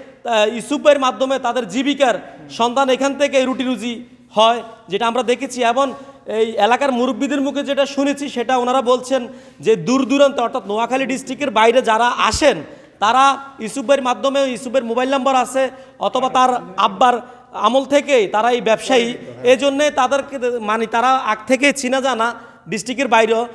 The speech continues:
এই জন্য অনেক ব্যবসায়ীরা পাইকারি রেটে এখান থেকে তাদের, এই, ট্রাকে করে বা পিকআপে করে তাদের, এই, গরু ছাগলগুলো নিয়ে অন্যত্র নিয়ে চলে যায়। তো আসলে দর্শক, এই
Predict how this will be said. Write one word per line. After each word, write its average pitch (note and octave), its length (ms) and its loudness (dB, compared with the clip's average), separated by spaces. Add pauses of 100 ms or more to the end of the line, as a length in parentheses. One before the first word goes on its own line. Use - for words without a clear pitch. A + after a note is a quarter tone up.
(180)
এই G#3 120 2
জন্য C4+ 200 0
অনেক C4 320 0
ব্যবসায়ীরা B3+ 500 2
পাইকারি B3 540 0
রেটে B3 600 2
এখান A#3+ 280 0
থেকে B3+ 260 0
তাদের, A3+ 360 0 (320)
এই, G3+ 220 4
ট্রাকে A#3 380 2
করে B3+ 380 2 (100)
বা G#3+ 140 -2
পিকআপে A#3+ 400 0
করে A#3+ 340 0 (260)
তাদের, G#3+ 280 4 (580)
এই, G3 180 -2 (120)
গরু A3 200 2
ছাগলগুলো A#3+ 480 0
নিয়ে A#3+ 580 -2
অন্যত্র A#3 460 2
নিয়ে A3+ 180 -2
চলে A3+ 260 0
যায়। E3+ 220 0 (340)
তো G#3 60 0
আসলে C4+ 420 4
দর্শক, C#4 400 2 (580)
এই G#3 240 -6